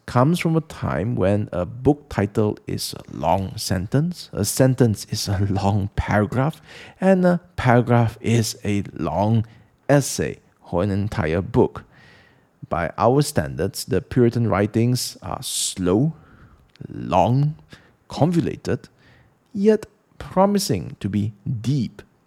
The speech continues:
meditative, and soul-enriching. But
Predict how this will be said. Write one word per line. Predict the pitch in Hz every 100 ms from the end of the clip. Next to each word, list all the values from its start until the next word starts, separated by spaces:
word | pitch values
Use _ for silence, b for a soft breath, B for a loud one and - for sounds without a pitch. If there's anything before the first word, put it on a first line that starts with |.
| _ _ -
meditative, | - 101 113 117 110 80 - - _ _ _ -
and | 69 73 117 - _ _
soul-enriching. | - - 87 90 92 98 _ - 110 101 - - - 113 - _ _ b b b b b b b b
But | 131 - -